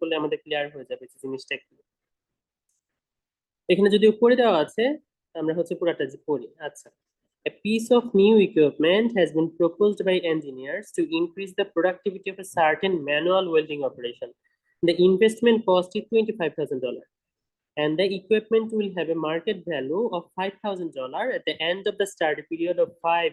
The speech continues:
years. আচ্ছা, অনেক কিছু পেয়ে গেলাম, আমি ইনভেস্টমেন্ট পেয়ে গেলাম, সেলভেজ ভ্যালু পেয়ে গেলাম, পাঁচ বছর পর কত টাকা হচ্ছে সে-, মানে আমাকে পে কর-,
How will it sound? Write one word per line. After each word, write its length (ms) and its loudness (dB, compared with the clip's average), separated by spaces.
years. 220 -18
আচ্ছা, 220 -20
অনেক 180 6
কিছু 220 0
পেয়ে 160 4
গেলাম, 220 2
আমি 100 2
ইনভেস্টমেন্ট 520 -2
পেয়ে 180 0
গেলাম, 220 -4
সেলভেজ 340 -4
ভ্যালু 220 -6
পেয়ে 160 -2
গেলাম, 160 -6
পাঁচ 100 -4
বছর 240 -6
পর 160 -6
কত 100 -4
টাকা 180 -10
হচ্ছে 220 -8
সে-, 320 -8
মানে 180 -4
আমাকে 260 -6
পে 160 -2
কর-, 180 -4